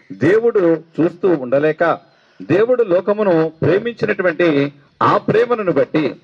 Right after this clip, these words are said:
నా రూపంలో నిర్మించుకున్నటువంటి నరుడు నశించిపోవడం నాకు ఇష్టము లేదని, ఈ నశించిన దానిని వెతికి రక్షించడానికి పాపముల చేత, అపరాధముల చేత పట్టబడినటువంటి నరులను రక్షించడానికి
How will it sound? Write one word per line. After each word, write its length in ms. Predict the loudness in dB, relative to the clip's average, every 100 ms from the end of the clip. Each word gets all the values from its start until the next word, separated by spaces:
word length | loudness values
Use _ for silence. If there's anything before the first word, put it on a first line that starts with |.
| _ _ _ _
నా 240 | -2 0 2
రూపంలో 440 | 2 2 0 2 0
నిర్మించుకున్నటువంటి 760 | 0 -4 -6 -4 -4 -2 0
నరుడు 460 | 2 2 2 0 -4 -14 -6
నశించిపోవడం 680 | -2 -2 -2 -4 -2 0 0
నాకు 180 | 0 -2
ఇష్టము 300 | -2 -2 2
లేదని, 380 | 2 0 -2 -4 -10 _ _ -2
ఈ 100 | 0
నశించిన 480 | 2 0 -2 0 0 0
దానిని 360 | 0 0 0
వెతికి 280 | -2 0 0
రక్షించడానికి 720 | -2 -2 -4 -2 0 0 -2 -4 -6 -20 _
పాపముల 420 | -2 0 0 0 -2
చేత, 260 | -2 -2
అపరాధముల 680 | -4 -4 -4 -2 -2 -2 -2 -2
చేత 120 | -4
పట్టబడినటువంటి 760 | -4 -4 -2 -2 -4 -4 -4 -2
నరులను 500 | -2 0 0 0 -4 -8 _ _ -4
రక్షించడానికి 800 | -4 -2 -2 -2 -2 -2 -2